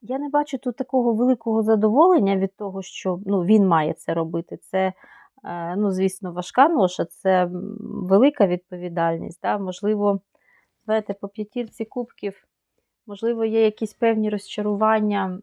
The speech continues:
м, з приводу чогось минулого. Ну, от якось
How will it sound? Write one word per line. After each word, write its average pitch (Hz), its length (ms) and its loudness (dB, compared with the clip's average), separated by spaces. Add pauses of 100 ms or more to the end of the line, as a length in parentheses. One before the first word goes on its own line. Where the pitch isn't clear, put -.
(100)
м, 185 560 -14
з - 160 -20
приводу 214 460 -2
чогось 208 480 -4
минулого. 220 520 2
Ну, 220 120 2
от 226 120 -4 (480)
якось 233 480 -8